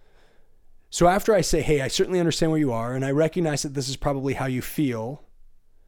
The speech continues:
then I step in. If I, I'm watching intently, I'm watching for places where they begin to interrupt. I'm watching for places where they start to shake their head, where they bat their eyes, where I see emotion flashes.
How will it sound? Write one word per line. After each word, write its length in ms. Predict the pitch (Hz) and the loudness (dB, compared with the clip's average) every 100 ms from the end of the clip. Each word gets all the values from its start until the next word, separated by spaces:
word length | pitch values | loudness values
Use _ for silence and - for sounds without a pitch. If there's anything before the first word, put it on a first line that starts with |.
| - - - - | -20 -20 -20 -4
then 100 | 165 | 2
I 100 | 180 | 2
step 360 | 180 - 180 - | 2 4 2 2
in. 220 | 165 151 - | 0 0 -2
If 160 | 151 151 | 0 0
I, 60 | - - - | -4 -18 -6
I'm 220 | 143 143 | 0 0
watching 460 | 135 175 180 - 170 | 2 0 0 2 2
intently, 800 | 143 127 - 147 147 117 110 - - - - - | 2 0 -2 -2 -2 -4 -12 -14 -20 -20 -20 -6
I'm 140 | 143 151 | 0 2
watching 360 | 156 - 180 | 2 2 2
for 220 | - - | 2 2
places 520 | 139 - 143 - 143 - | 4 4 4 0 -2 2
where 120 | 143 | 2
they 160 | 139 | 0
begin 320 | 131 127 131 127 | -2 -2 -2 -2
to 60 | |
interrupt. 520 | 123 123 131 185 - | -2 0 2 0 -2
I'm 140 | 131 127 | -4 -2
watching 400 | 139 139 143 123 | -2 -2 -4 -4
for 160 | - | -6
places 500 | 123 135 135 - 123 | -4 -4 -4 -6 -4
where 120 | 139 127 | -2 -2
they 100 | 123 | -4
start 240 | - 117 | -8 -8
to 60 | 120 | -8
shake 220 | - 120 | -8 -8
their 120 | 127 | -8
head, 280 | - 165 143 | -4 -4 -2
where 100 | 123 | -2
they 80 | 120 | -4
bat 240 | 120 - | -6 -10
their 160 | 120 147 | -6 -2
eyes, 300 | 156 156 127 | 0 -2 -2
where 100 | 117 | -6
I 60 | |
see 160 | 113 131 | -6 -6
emotion 480 | 123 147 160 156 147 | 0 2 2 0 -2
flashes. 500 | 151 147 - 147 | -2 -2 -2 -2